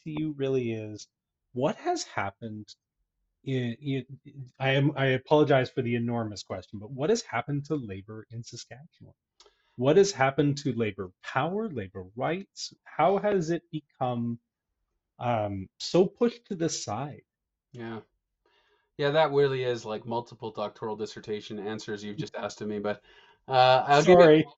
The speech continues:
Speaker 2: quick, no, that's okay. So what
Speaker 1: <laughs>
Speaker 2: the, historically, labor in Saskatchewan, I mean, if we're talking about, like, the entire history of the province, is actually not a major factor, um, in terms of shaping,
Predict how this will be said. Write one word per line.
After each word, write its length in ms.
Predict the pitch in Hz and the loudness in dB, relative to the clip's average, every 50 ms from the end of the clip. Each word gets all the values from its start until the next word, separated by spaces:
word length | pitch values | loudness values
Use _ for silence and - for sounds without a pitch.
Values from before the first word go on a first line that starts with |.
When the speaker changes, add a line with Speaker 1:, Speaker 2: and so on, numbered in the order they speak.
| _ - | _ -8
Speaker 2:
quick, 100 | 151 151 | -4 -2
no, 160 | 165 147 139 | -2 -2 0
that's 220 | 139 135 139 - | 0 -2 -2 -2
okay. 320 | 127 107 - 104 98 95 - _ _ - - _ _ | -4 -6 -6 -6 -10 -10 -12 _ _ -20 -20 _ _
So 100 | - 190 | 0 4
what 160 | 196 202 - | 4 4 4
Speaker 1:
<laughs> 240 | 202 208 165 - - | 4 2 -2 -2 -2
Speaker 2:
the, 420 | - 165 - - 208 208 208 170 - - _ _ _ _ _ _ _ _ _ _ _ _ - | -6 -8 -4 0 2 2 2 2 -2 -8 _ _ _ _ _ _ _ _ _ _ _ _ -16
historically, 600 | 185 - - - 277 294 311 294 277 240 214 185 | -16 -10 -6 -2 0 0 0 0 -2 -4 -4 -2
labor 460 | 170 160 165 170 180 180 185 175 170 156 | 0 2 2 4 4 4 2 2 2 2
in 180 | 151 147 147 | 2 2 0
Saskatchewan, 800 | 147 - 131 - 143 131 131 135 - - 139 131 127 127 123 - - _ _ _ - | -2 -6 -8 -6 -4 -2 -2 -2 -2 -2 -2 -2 -2 -4 -8 -12 -16 _ _ _ -8
I 60 | 143 | -4
mean, 120 | 139 135 135 | -2 -2 -2
if 200 | 131 - - - | -4 -6 -10 -10
we're 160 | 143 131 120 | -8 -6 -4
talking 180 | 143 135 127 | -2 -2 -2
about, 100 | 127 123 | -2 -4
like, 140 | 120 120 113 | -4 -4 -6
the 100 | 117 120 | -6 -6
entire 480 | 117 110 - 120 117 117 113 110 104 - _ _ _ _ _ _ _ _ _ | -6 -6 -6 -6 -6 -6 -6 -8 -8 -10 _ _ _ _ _ _ _ _ _
history 280 | - 156 147 - - 135 | -6 -6 -6 -6 -6 -8
of 80 | 117 110 | -8 -8
the 60 | 107 | -10
province, 640 | 95 - 113 107 107 107 107 110 110 - - - _ _ _ _ _ _ _ _ - | -8 -6 -4 -4 -4 -4 -6 -10 -12 -14 -20 -20 _ _ _ _ _ _ _ _ -10
is 140 | 147 143 | -4 -2
actually 420 | 165 165 175 175 - 190 185 170 143 | -2 -2 -2 -2 -4 -2 -2 -2 -2
not 420 | 127 120 117 123 131 135 131 - - | -2 0 0 2 2 0 0 -2 -8
a 80 | 113 110 | -10 -10
major 460 | 110 113 113 120 123 123 120 120 110 | -8 -6 -4 -4 -4 -4 -6 -8 -8
factor, 640 | - 113 113 113 113 113 - 107 104 104 101 90 - _ - | -6 -6 -8 -8 -8 -8 -10 -12 -10 -10 -12 -14 -18 _ -16
um, 400 | 117 110 110 107 107 104 104 95 | -12 -10 -10 -10 -10 -10 -12 -12
in 80 | 113 113 | -12 -12
terms 240 | - 123 113 110 107 | -10 -8 -6 -6 -6
of 160 | 110 104 101 _ - | -6 -6 -8 _ -18
shaping, 680 | - - - 120 113 - 123 117 113 110 107 107 107 | -10 -6 -4 -4 -4 -4 -4 -6 -6 -6 -8 -10 -12